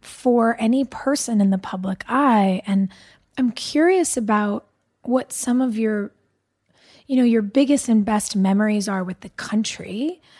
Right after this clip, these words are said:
uh, as you're heading the Today Show. And I'm also curious if, if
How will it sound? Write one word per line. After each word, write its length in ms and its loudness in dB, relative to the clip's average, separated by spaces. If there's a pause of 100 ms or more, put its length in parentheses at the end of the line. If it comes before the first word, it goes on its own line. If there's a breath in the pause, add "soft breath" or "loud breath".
(180 soft breath)
uh, 460 -12
as 200 2
you're 100 4
heading 340 4
the 80 4
Today 340 0
Show. 520 -2
And 100 2
I'm 140 4
also 300 0
curious 560 -4
if, 400 -14 (420)
if 220 -12